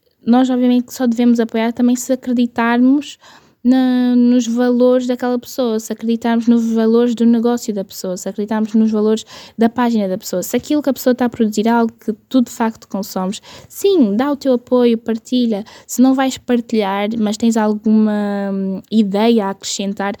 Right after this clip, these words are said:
falas de parte com a pessoa, diz, "Olha, eu tive a ver o, o teu negócio, isto, isto e aquilo, ou tive a ouvir o teu podcast, ou tive a ver a tua página de fotografia, ou de vídeo", blá, blá, blá. Dar esses pequenos inputs, porque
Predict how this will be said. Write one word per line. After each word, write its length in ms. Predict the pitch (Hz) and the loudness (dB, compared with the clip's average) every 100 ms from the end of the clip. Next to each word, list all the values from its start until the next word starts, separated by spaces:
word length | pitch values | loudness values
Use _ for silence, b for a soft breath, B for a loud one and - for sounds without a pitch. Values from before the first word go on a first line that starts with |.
| B B B B _ | B B B B _
falas 600 | - - 320 311 302 269 - | -20 0 2 2 0 -2 -6
de 120 | - | -8
parte 380 | 294 285 262 - | -4 -4 -6 -8
com 80 | |
a 40 | 262 | -8
pessoa, 360 | - - 311 | -8 -6 -2
diz, 220 | 262 226 202 | 2 0 0
"Olha, 360 | 170 165 - | -4 -4 -4
eu 200 | 190 202 | -2 -2
tive 200 | 214 220 | 0 0
a 20 | |
ver 180 | 220 220 | 2 0
o, 240 | 226 - 220 | -2 -2 -4
o 40 | |
teu 380 | 220 220 220 214 | 0 0 0 0
negócio, 720 | 220 220 247 302 269 247 220 | 0 0 0 -2 -4 -4 -2
isto, 280 | 208 220 220 | -2 -4 -8
isto 180 | - | -4
e 40 | 226 | -6
aquilo, 480 | 226 277 311 285 208 | -4 -4 -2 0 -2
ou 80 | |
tive 200 | 196 226 | -2 0
a 40 | 226 | 0
ouvir 180 | 220 220 | 0 -2
o 40 | |
teu 140 | 220 | -4
podcast, 580 | 214 214 - 285 285 - | -4 -6 -6 -4 -4 -4
ou 60 | 214 | -4
tive 160 | 220 | -2
a 40 | 214 | 0
ver 140 | 214 | -2
a 40 | 214 | -2
tua 140 | 214 | -2
página 260 | 214 208 208 | -4 -4 -6
de 60 | |
fotografia, 540 | - 220 208 - 302 226 | -6 -4 -4 -4 -2 -2
ou 60 | |
de 80 | 202 | -2
vídeo", 240 | 262 277 220 | -2 0 0
blá, 60 | |
blá, 280 | 226 285 247 | 0 0 0
blá. 180 | 254 330 B B B B B B | 0 -4 B B B B B B
Dar 220 | 233 330 370 | 0 2 2
esses 180 | - | -2
pequenos 420 | - - 349 330 285 | -8 -4 0 0 2
inputs, 440 | 320 302 285 - | 0 0 -2 -4
porque 480 | - 262 - 294 | -6 -6 -2 -2